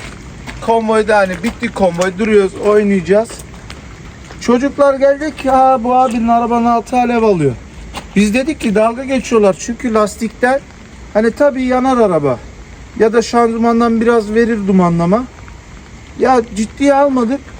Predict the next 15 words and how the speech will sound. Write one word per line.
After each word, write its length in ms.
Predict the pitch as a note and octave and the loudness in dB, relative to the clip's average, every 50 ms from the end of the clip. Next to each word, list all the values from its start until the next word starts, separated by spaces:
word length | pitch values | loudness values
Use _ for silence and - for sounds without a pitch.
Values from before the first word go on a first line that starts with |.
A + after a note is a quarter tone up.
| - - | -10 -4
Bunlar 300 | A#3+ B3 C4 C#4+ C#4+ C4 | -2 2 2 2 2 0
gülüyor 380 | B3 A3+ C4+ C4 C#4+ C#4 C4+ | -2 -6 -4 -2 -2 -2 -2
ediyor, 340 | C4 C4+ B3 C4 C4+ C4 A#3 | -2 -4 -2 0 0 0 -2
çoluk 360 | - - B3+ C4 C4 A#3 - | -2 -2 -2 -2 -2 -4 -4
çocuk 320 | - C4+ C4 A#3+ C#4 - - | -6 -6 -6 -6 -6 -4 -2
var 240 | A#3+ A3+ G#3 G3 G3+ | 0 0 0 2 2
diye 160 | A3+ A3+ A3 | 2 2 2
ben 140 | A#3 A3+ G#3+ | 0 -2 -2
çektim 460 | - - B3 B3 - - B3+ A#3+ A#3+ | -2 -4 -4 -4 -4 -4 -2 0 2
arabayı. 480 | A3 G3+ F#3 E3 D3+ D#3+ E3 F#3 A3 A#3+ - - - - - - - - - - - - - - - - - - - | 2 2 2 0 0 2 2 2 0 -2 -8 -18 -20 -20 -20 -20 -20 -20 -20 -20 -20 -20 -20 -20 -20 -20 -20 -20 -8
Tam 260 | - C4 C#4 C#4+ C#4 G#3+ | -2 0 0 0 0 -4
çekerken 800 | - - - B3 B3 - C#4 C#4 C#4 C4+ C4+ - A#3+ A#3 B3 C#4 - - - - - - - - - - | -6 -2 -2 -2 -2 0 -2 -2 -2 -2 -2 0 0 0 0 0 -6 -12 -14 -14 -14 -16 -18 -18 -8 -8
iki 240 | A#3 G#3 - C#4 - | -6 -6 -6 -8 -4
kere 240 | - B3+ A#3 A3+ G#3 | 0 2 2 4 2
ateşlerken 920 | G#3 G#3 G#3 - A#3 A3 - - - A#3 A#3+ A#3+ A#3 - - G3+ G#3 A#3+ | 2 0 0 -2 -2 -2 -2 -2 -2 -2 -2 -2 -6 -4 -2 -2 -2 -2